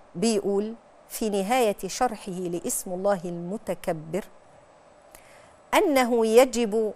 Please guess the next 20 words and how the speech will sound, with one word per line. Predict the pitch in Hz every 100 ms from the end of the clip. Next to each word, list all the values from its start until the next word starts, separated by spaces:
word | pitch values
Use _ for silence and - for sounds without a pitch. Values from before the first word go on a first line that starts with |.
| -
على | 190 208
العبد | 196 180 208 165 - - - - - - - - - - - -
وعلى | 185 190 208 196 190 -
كل | 294 233 214
مكلف | 202 190 262 233 165 - - - - - - - - - - -
إنه | 247 247
يعتقد | 233 214 220 320 320 311 240 - - - -
العظمة | 202 208 190 262 262 277 285 - - - - - -
والكبرياء | 208 202 - 208 170 208 233 262 285 - - - - -
لله | 185 185 175 185 160 160
وحده | 160 - - -
سبحانه | - - 185 151
وتعالى، | 143 - 143 135 - - - - - - - - - - - - - - - - - -
وإنه | 254 320 349 294 269 254
لا | 240
حظ | 233 - 294 208 185
له | 214 214 254 247 277 254
من | 220 208
هذا | 226 226 190
الاسم، | 175 160 170 - -